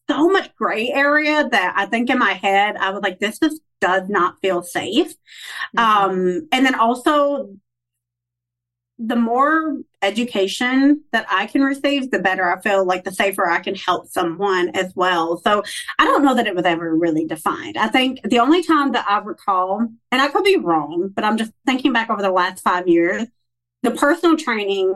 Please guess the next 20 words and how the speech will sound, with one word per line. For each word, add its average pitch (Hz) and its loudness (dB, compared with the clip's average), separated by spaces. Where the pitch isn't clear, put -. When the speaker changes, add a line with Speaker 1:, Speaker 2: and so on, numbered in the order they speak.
Speaker 1:
program 180 0
does 208 0
encourage 185 -2
you. 190 0
Like, 185 0
you 240 0
can 240 0
obviously 196 -2
say, 185 -2
"Hey, 175 -2
you 180 2
need 202 -4
to 196 -6
eat 214 -4
more 202 0
fruits 208 -8
and 214 -4
vegetables, 175 -2
stay 196 -2
hydrated," 170 0